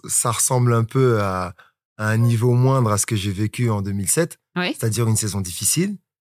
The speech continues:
Speaker 1: finale de Coupe de la Ligue, on gagne. Et là, avec Antoine, une saison difficile,
Speaker 2: Mhm.
Speaker 1: finale de Coupe de France et on gagne. Ce club, malgré les moments difficiles, il a une capacité,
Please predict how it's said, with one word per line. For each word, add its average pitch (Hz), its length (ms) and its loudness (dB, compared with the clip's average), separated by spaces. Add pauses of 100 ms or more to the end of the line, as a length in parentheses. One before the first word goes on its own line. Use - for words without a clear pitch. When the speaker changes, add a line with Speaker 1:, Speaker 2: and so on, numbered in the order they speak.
(120)
Speaker 1:
finale 139 320 0
de 131 80 2
Coupe 120 200 -2
de 120 40 2
la 117 80 2
Ligue, 107 160 0
on 95 80 -4
gagne. 151 380 -2 (540)
Et 107 120 -4
là, 127 120 2
avec 110 260 0
Antoine, 120 380 2
une 101 140 0
saison 110 380 0
difficile, 139 680 -2
Speaker 2:
Mhm. 175 280 -2
Speaker 1:
finale 160 360 0
de 131 80 2
Coupe 123 200 -2
de 117 100 0
France 151 420 -4 (100)
et 117 100 -2
on 104 100 -2
gagne. 90 300 -6 (720)
Ce - 160 0
club, 139 360 2
malgré 160 640 2
les 151 160 4
moments 139 400 4
difficiles, 131 600 -2
il 113 200 0
a 117 60 2
une 110 260 -2
capacité, 120 800 -4